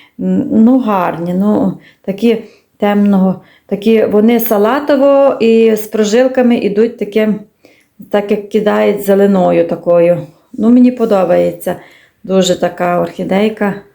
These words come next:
салатово-зелена.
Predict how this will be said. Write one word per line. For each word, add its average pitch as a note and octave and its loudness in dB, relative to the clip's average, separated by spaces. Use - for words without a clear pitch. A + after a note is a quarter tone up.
салатово-зелена. F#3+ -2